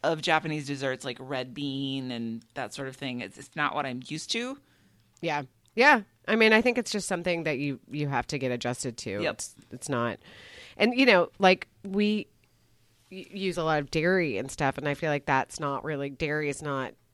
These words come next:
Speaker 2: a super part of, like, Asian cult-, I'm, I'm saying Asian, like, it's the biggest part of the world, but I, it seems to me like dairy is not as important, and we, dairy is important in our desserts, I feel
Speaker 1: Mm-hmm.
Speaker 2: like. Um,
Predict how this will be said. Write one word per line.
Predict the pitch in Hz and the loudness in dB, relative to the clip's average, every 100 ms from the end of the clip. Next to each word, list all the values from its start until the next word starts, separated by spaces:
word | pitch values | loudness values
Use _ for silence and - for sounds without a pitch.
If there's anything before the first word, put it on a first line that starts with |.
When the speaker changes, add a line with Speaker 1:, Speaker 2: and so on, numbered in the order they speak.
| _ | _
Speaker 2:
a | - _ _ _ - | -20 _ _ _ -14
super | - 190 170 156 | -6 -2 0 -2
part | 139 147 147 | -2 -4 -4
of, | 139 151 | -4 -4
like, | 143 - - | -4 -4 -6
Asian | 151 151 143 | -4 -4 -8
cult-, | 139 151 139 - | -4 -2 -2 -4
I'm, | 180 | -6
I'm | 131 165 | -6 -6
saying | - 151 | -8 -8
Asian, | 98 110 123 | -8 -8 -8
like, | 120 123 - | -8 -10 -8
it's | 135 - - _ _ - 165 | -10 -10 -18 _ _ -20 -12
the | 185 | -10
biggest | - 165 147 | -4 -2 -4
part | - 151 131 | -4 -4 -2
of | 120 135 - _ | -4 -6 -10 _
the | 143 | -6
world, | 123 117 98 - - | -4 -4 -4 -6 2
but | 156 135 104 | 4 4 4
I, | 131 147 | 2 0
it | - - | -2 -4
seems | 185 180 160 | 0 0 -2
to | - | -6
me | 165 156 147 | -4 -2 0
like | 131 131 | -2 -2
dairy | 139 135 139 143 | -2 0 0 -2
is | 127 156 | -6 -4
not | 135 - | -4 -4
as | 139 | -6
important, | 139 131 156 147 170 170 | -10 -10 -10 -8 -8 -8
and | 147 139 | -8 -4
we, | 147 143 - - | -2 -2 -6 0
dairy | 180 175 175 | 6 6 6
is | 139 139 | 2 -4
important | 151 - 131 151 | -8 -8 -6 -6
in | 117 | -6
our | 117 | -8
desserts, | 117 95 95 - - - | -8 -10 -10 -10 -14 -12
I | 110 | -14
feel | - 160 | -10 -8
Speaker 1:
Mm-hmm. | 147 | -6
Speaker 2:
like. | 139 - - - - - - - - - - | -8 -12 -20 -20 -20 -20 -20 -20 -20 -14 2
Um, | 175 165 156 147 147 | 6 6 6 2 -4